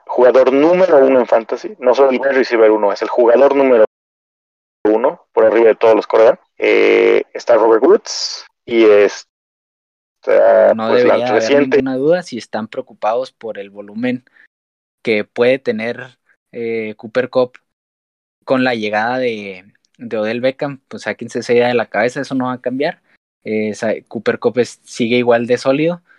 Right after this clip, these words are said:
Speaker 2: Eh, con Robert Woods, me ha gustado mucho la utilización que le han estado dando las últimas semanas, promedia un,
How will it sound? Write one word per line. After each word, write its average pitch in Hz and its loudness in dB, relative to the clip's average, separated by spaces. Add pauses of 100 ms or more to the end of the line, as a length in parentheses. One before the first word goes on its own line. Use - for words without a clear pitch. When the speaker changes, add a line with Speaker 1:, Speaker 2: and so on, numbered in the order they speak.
(340)
Speaker 2:
Eh, 107 -4
con 123 -2
Robert 139 0
Woods, 185 -10 (880)
me 135 -10
ha 123 -2
gustado 143 -4
mucho 151 -14
la 151 -8
utilización 117 -14
que 139 -6
le 135 0
han 131 -2
estado 131 -4
dando 139 -8
las 127 -12
últimas 131 -10
semanas, 120 -6
promedia 113 -4 (460)
un, 110 -10